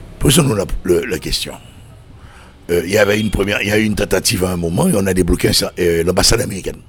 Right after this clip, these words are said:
En premier lieu, euh, a été à Varreux et est sorti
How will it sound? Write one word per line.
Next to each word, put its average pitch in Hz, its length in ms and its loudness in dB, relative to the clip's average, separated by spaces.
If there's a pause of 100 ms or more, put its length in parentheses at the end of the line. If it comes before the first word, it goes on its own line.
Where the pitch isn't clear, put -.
(1080)
En 98 80 2
premier 82 260 -2
lieu, 98 380 2
euh, 78 720 -4
a 80 100 -4
été 85 340 -2
à 65 640 -8
Varreux 80 320 0 (580)
et 95 80 4
est 95 40 4
sorti - 480 0